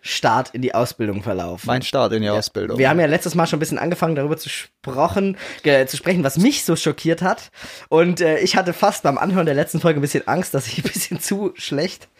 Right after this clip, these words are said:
Speaker 2: Nein, ach
Speaker 1: äh,
Speaker 2: was.
Speaker 1: von den Kollegen gesprochen habe. Dabei war das gar
Speaker 2: Von
Speaker 1: nicht so
Speaker 2: den
Speaker 1: gemeint.
Speaker 2: Kollegen.
Speaker 1: Von den Kollegen.
Speaker 2: Von den Kollegen.
Speaker 1: Ja, du weißt ja um meine,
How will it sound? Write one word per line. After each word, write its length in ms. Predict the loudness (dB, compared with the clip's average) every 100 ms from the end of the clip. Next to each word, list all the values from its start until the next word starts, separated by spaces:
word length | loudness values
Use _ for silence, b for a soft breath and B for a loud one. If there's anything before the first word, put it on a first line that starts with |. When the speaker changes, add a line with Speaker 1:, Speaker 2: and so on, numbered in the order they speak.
| B
Speaker 2:
Nein, 400 | 0 0 0 0
ach 60 |
Speaker 1:
äh, 120 | 2
Speaker 2:
was. 120 | 0 0
Speaker 1:
von 180 | 0
den 180 | 2 2
Kollegen 540 | 2 2 2 2 0 -2
gesprochen 480 | -4 -4 -4 -2
habe. 300 | 0 2 0
Dabei 320 | 0 2 2 0
war 100 | -2
das 100 | -2
gar 120 | 0
Speaker 2:
Von 100 | 0
Speaker 1:
nicht 60 |
so 40 | 0
Speaker 2:
den 100 | 0
Speaker 1:
gemeint. 200 | 2 2
Speaker 2:
Kollegen. 520 | 2 2 0 -2 -2 -6
Speaker 1:
Von 100 | -8 -6
den 80 |
Kollegen. 640 | 0 2 4 2 2 0 0
Speaker 2:
Von 100 | -4
den 80 | -6
Kollegen. 520 | -6 -4 -4 -6 -6
Speaker 1:
Ja, 160 | 2 2
du 140 | 4
weißt 300 | 4 4 2
ja 120 | 2 2
um 140 | 2
meine, 600 | 2 2 4 4 4 0